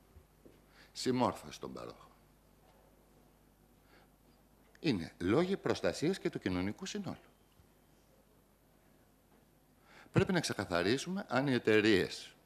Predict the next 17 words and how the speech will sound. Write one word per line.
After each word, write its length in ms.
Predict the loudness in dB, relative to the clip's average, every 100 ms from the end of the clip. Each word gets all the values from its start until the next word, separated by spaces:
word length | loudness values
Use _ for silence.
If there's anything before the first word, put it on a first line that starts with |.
| -8
που 100 | 0
προσωρινά 760 | 0 2 2 2 2 0 -4 -16 _ _ _ _
το 100 | 2
ελληνικό 460 | 2 2 -2 -2 -2
κράτος, 640 | 2 0 -2 -16 -20 -20 -20 _ _
μέσω 300 | -6 -4 -4
του 140 | -10 -8
τε-, 480 | -6 -2 0 0 -2
τέσσερις 340 | -4 -4 -4 -4
χιλιάδες 340 | -2 -2 -2
δύο 200 | -2 -2
του 140 | 2
έντεκα, 340 | 0 0 -8 -16 -20 -20 _ _ _ _ _ _ _ _ _ _ _ -20 -20 -20 -20 -12
τους 160 | -6
επιτρέπει 440 | -4 -4 -4 -2 -2
να 100 | -2
προσφέρουν 440 | -4 0 0 0